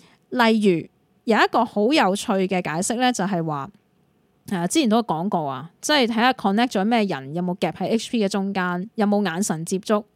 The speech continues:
係咪？噉仲有一個情況就係可能呢，你又見到有個後生女，跟住然後呢，你又見到有，呃，我剛才嘅第二張卡，即係 Susan Close，即係見面。噉你就有機會呢，可能就係諗緊，<laughs>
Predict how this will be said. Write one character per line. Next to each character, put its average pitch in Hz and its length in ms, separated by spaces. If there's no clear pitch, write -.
係 185 120
咪？ 196 260
噉 392 160
仲 285 140
有 262 80
一 - 40
個 330 60
情 180 200
況 208 180
就 - 120
係 185 80
可 247 220
能 202 60
呢， 233 120
你 233 100
又 185 160
見 190 200
到 185 120
有 220 140
個 175 200
後 165 140
生 262 220
女， 254 440
跟 294 180
住 277 140
然 175 200
後 190 140
呢， 262 200
你 226 220
又 190 160
見 208 260
到 202 160
有， 190 540
呃， 170 240
我 202 200
剛 269 220
才 - 160
嘅 202 300
第 - 80
二 190 300
張 233 180
卡， 247 200
即 226 120
係 208 140
Susan 190 420
Close， - 420
即 - 100
係 220 240
見 180 220
面。 190 560
噉 254 80
你 392 200
就 277 60
有 233 200
機 370 140
會 269 180
呢， 302 100
可 359 160
能 247 120
就 214 80
係 196 80
諗 202 180
緊， 240 800
<laughs> - 0